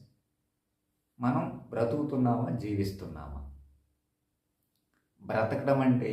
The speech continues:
ఏంది? జీవించడం అంటే ఏంది? బ్రతకడం అంటే తిండి సంపాదించుకోవటం, తినడం, కుటుంబాన్ని పోషించుకోవటం, ఆస్తులు సంపాదించుకోవటం, ఇది బ్రతకడం. తినడం, కుటుంబాన్ని పోషించుకోవటం ప్రతి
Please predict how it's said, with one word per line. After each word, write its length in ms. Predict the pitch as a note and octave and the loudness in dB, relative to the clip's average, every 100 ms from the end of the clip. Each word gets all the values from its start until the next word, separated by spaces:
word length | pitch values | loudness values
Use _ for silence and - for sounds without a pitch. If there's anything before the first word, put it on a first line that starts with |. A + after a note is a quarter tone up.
| A2 | -2
ఏంది? 220 | A2 C3 | -2 -2
జీవించడం 640 | A#2+ G#2 A2 A2 G2+ G2+ G#2 | -2 -2 -2 -2 -4 -6 -2
అంటే 280 | G2+ F2 E2 C#2+ | -2 -2 -4 -6
ఏంది? 220 | C#2 C2+ C#2 - - - _ _ _ _ | -6 -6 -8 -12 -20 -20 _ _ _ _
బ్రతకడం 580 | G#2 G#2+ G#2 C#3 B2+ A#2+ | -2 0 0 -2 4 4
అంటే 320 | A#2+ G#2 G#2+ B2 - - _ _ _ _ _ _ _ _ _ | 4 2 -2 -6 -8 -16 _ _ _ _ _ _ _ _ _
తిండి 220 | A#2+ B2+ B2+ | -2 2 4
సంపాదించుకోవటం, 840 | A#2+ A#2+ A#2 A2+ A2 - G#2 G2+ - - - _ _ _ _ | 4 2 2 2 0 -6 -6 -4 -6 -8 -16 _ _ _ _
తినడం, 360 | G#2+ G#2 G#2 A2 - - - | -8 -4 -2 -2 -4 -12 -14
కుటుంబాన్ని 560 | G#2+ A2 G#2 G2+ G2 F#2+ | -8 -6 -2 0 0 0
పోషించుకోవటం, 800 | F#2 F#2 F2+ E2+ - D#2+ D#2 - - - _ - | -2 -4 -6 -10 -10 -12 -12 -12 -18 -20 _ -4
ఆస్తులు 400 | F2 - - E2+ | -4 -4 -6 -8
సంపాదించుకోవటం, 880 | D#2 D2 C#2+ E2 - - - - _ _ _ _ _ _ | -8 -8 -10 -12 -14 -20 -20 -20 _ _ _ _ _ _
ఇది 160 | G#2 B2 - | -4 0 0
బ్రతకడం. 500 | F#2+ F#2+ - G2 - - - _ _ _ _ _ _ _ | -2 -4 -4 -8 -8 -16 -20 _ _ _ _ _ _ _
తినడం, 360 | G#2 A#2 A#2+ C3+ - - - | -2 0 2 0 -2 -8 -8
కుటుంబాన్ని 560 | A#2+ B2+ B2+ B2 B2 B2 | -2 2 4 6 6 4
పోషించుకోవటం 760 | A#2+ A2+ A#2+ A#2 - A#2 A#2+ C#3 | 2 0 -2 -4 -2 -2 0 -4
ప్రతి 400 | - B2 B2+ | 0 0 2